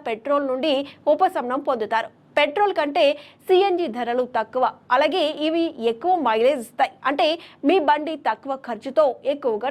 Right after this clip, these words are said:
నడుస్తుంది. ఉదాహరణకు ఢిల్లీలో సీఎన్జీ ధర కిలో డెబ్బై ఐదు రూపాయలుగా ఉంది. లీటర్ పెట్రోల్ ధర తొంభై ఐదు రూపాయలుగా ఉండగా, అంటే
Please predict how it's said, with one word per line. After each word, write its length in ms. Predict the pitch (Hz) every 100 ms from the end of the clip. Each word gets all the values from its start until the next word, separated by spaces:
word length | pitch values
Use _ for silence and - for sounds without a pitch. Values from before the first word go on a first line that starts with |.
| 302
నడుస్తుంది. 420 | 214 - 208 220 - -
ఉదాహరణకు 520 | 240 339 392 381 370 339 240
ఢిల్లీలో 380 | 247 269 269 285 294 -
సీఎన్జీ 380 | 294 320 302 285
ధర 200 | 233 233 262 247
కిలో 200 | 254 302 220
డెబ్బై 220 | 190 247 240
ఐదు 120 | 226
రూపాయలుగా 380 | 220 247 247 254 214
ఉంది. 160 | 208 233 - - - 285
లీటర్ 280 | 392 403 381
పెట్రోల్ 380 | 294 294 320 294
ధర 120 | 311 - _ -
తొంభై 240 | 359 302
ఐదు 140 | 220 214
రూపాయలుగా 360 | 202 240 247 262
ఉండగా, 260 | 233 240 311 302 - - 269
అంటే 160 | 277